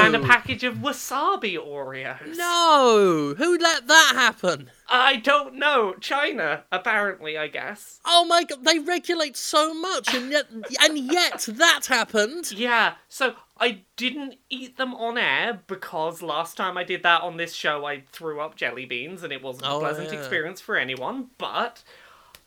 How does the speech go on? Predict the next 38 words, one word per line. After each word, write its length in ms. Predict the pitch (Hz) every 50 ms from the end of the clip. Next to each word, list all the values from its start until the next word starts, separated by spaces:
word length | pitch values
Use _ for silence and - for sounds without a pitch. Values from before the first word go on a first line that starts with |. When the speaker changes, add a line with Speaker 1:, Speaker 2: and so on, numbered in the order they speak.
| _ _ -
Speaker 1:
I 260 | 196 208 208 214 226 220
ate 380 | 214 220 240 226 - - - - _ -
both 300 | - 160 208 214 208 -
Hot 280 | - - 226 - - 214
Wing, 400 | 208 202 202 202 202 202 190 -
uh, 60 | 208 202 - _
like, 240 | - 180 170 165 165 -
Hot 240 | - 175 - -
Wing 300 | 175 175 170 165 170 170
and 260 | - 165 170 175 190 185
Wasabi 760 | 202 196 - 190 175 175 160 160 175 180 175 170 170 165 170 -
Speaker 2:
Oh. 60 | 196 202 208
Speaker 1:
Oreos. 200 | 190 165 139 131
Speaker 2:
Uh. 600 | 208 214 208 185 170 151 143 139 135 131 127 127 - _ _ -
Speaker 1:
Uh, 160 | 214 214 208 - - _ _
first 480 | - - - 320 381 440 427 - -
of 100 | 240 180
all, 180 | 175 151 139 135
they 120 | 135 175 185
don't 260 | 185 262 302 349 -
change 340 | - - 320 320 311 - -
the 100 | 240 220
flavour 380 | - - 240 254 247 214 240 226
of 80 | 220 220
the 100 | 196 175
Oreo 400 | 180 196 196 190 185 165 151 143
biscuit 400 | - 202 190 - - - 233 226 226
at 80 | 214
all, 200 | 254 262 277 311 320
so 160 | - - 190
it's 160 | 185 - -
still 220 | - - 370 427 311
that 200 | 254 247 214 -
sort 120 | - 262 233
of 100 | 214 190
slightly 400 | - - - 226 233 208 - 208 -
sweet, 520 | - - - 214 208 202 _ _ _ _ _ _
chocolatey 720 | - - 214 - - - 220 214 - 220 196 190 185 185